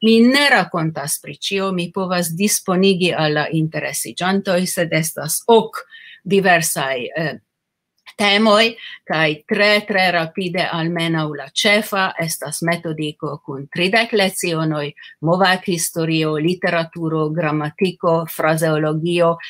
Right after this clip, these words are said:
interlingvistiko, kiujn, eh, le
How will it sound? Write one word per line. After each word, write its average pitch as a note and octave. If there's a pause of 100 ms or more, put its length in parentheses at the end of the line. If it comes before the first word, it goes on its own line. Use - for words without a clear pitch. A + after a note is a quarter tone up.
(120)
interlingvistiko, E3 (400)
kiujn, G#3 (160)
eh, E3+ (540)
le G3+